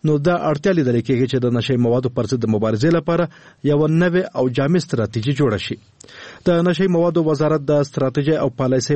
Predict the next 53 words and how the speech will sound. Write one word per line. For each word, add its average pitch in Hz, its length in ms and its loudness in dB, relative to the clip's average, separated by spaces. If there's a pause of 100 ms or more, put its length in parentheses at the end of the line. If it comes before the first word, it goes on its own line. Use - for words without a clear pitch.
مرستیال 147 500 0
جاوید 117 380 0
احمد 117 340 -2
قایم 107 260 0
وایي، 147 220 2 (480)
امنیتي، 165 340 2
اقتصادي 143 600 -2
او 131 180 -2
ټولنیزې 123 560 0
ستونزې 156 240 0
د 131 160 -2
دې 151 160 2
لامل 110 280 0
شوي 160 200 2
دي 170 80 2
چې 180 120 -2 (440)
هر 190 220 -2
کال 165 180 0
د 135 140 0
نشه 127 180 -2
یي 131 160 0
موادو 117 400 -2
کښت - 280 -4
او 123 40 0
تولید 123 480 -2
نور 104 140 -4
هم 131 100 0 (120)
ډېر 123 200 0
شي. - 140 -8 (640)
نو 131 60 2 (120)
له 110 60 0
همدې 120 320 0
امله 123 260 -2
اړتیا 147 220 -2
لیدل 165 240 2
کېږي 175 320 -2
چې 196 60 -2 (360)
د - 80 -2
افغانستان 180 400 0
او 160 140 2
سیمې 151 240 0
د 127 120 0
شرایطو 123 400 -2
په 110 120 -4
پام 110 120 -2
کې 110 160 -2
نیولو 131 320 2
سره 170 180 0 (400)
یوه 151 180 2
نوې 170 240 0
ستراتیژي 123 520 -2
جوړه 107 240 2
شي. - 120 -8